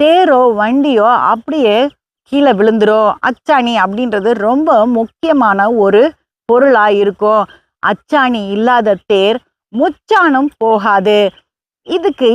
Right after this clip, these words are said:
என்ன அர்த்தம்னா, முச்சாணும் அப்படின்னா கழண்டு விழுந்த ஒரு வண்டி, இல்லைன்னா கழண்டு போகிற ஒரு சக்கரம் அப்படின்னு அர்த்தம் கொண்ட ஒரு தமிழ் சொல். இல்லைன்னா "மூன்று சாண் கூட போகாது."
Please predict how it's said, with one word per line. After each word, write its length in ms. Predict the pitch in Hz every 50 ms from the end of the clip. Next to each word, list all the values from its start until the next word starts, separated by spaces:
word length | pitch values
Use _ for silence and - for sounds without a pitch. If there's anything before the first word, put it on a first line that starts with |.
| 254 240
என்ன 220 | 240 277 311 359 339 269
அர்த்தம்னா, 500 | 247 247 - - 277 254 233 220 202 202 220
முச்சாணும் 720 | 247 294 359 277 _ - 427 392 370 339 320 311 285 226 -
அப்படின்னா 500 | 220 220 214 247 254 247 220 202 190 202 233 254 - _ _ _ _ _ - -
கழண்டு 420 | 277 311 349 427 453 466 440 403
விழுந்த 360 | 285 277 285 311 311 285 240 208 202 220 262 254 202
ஒரு 220 | 196 202 202 196 190
வண்டி, 420 | 190 208 220 240 262 269 269 254 226 196
இல்லைன்னா 360 | 190 247 269 320 320 302 269 269 302 294
கழண்டு 420 | - 262 269 311 403 440 440 415 415 254
போகிற 340 | - 254 247 240 233 214 185 185 208 240 -
ஒரு 200 | - 202 202 202 - _
சக்கரம் 560 | - 262 254 - _ - 311 294 277 240 214 -
அப்படின்னு 520 | 285 349 370 320 392 427 403 320 247 202 214 277 320 - - - -
அர்த்தம் 460 | 202 254 277 - _ - 440 415 359 -
கொண்ட 300 | 277 254 220 214 196 190 185 190 233 262 - -
ஒரு 220 | 180 190 196 240 262 - _ -
தமிழ் 360 | 208 196 208 240 285 311 302 - _
சொல். 320 | - 233 220 214 196 190 151 _ _ _ - 226
இல்லைன்னா 420 | 302 359 381 370 330 262 202 185 202 233 247 - _ _ _ _ _ _ _ _ 165
"மூன்று 540 | 190 226 285 330 392 427 440 415 415 359 320 -
சாண் 420 | - - 262 247 262 294 339 392 339
கூட 220 | - 262 269 277 285 285 - -
போகாது." 600 | 247 247 262 240 233 247 233 226 214 214 226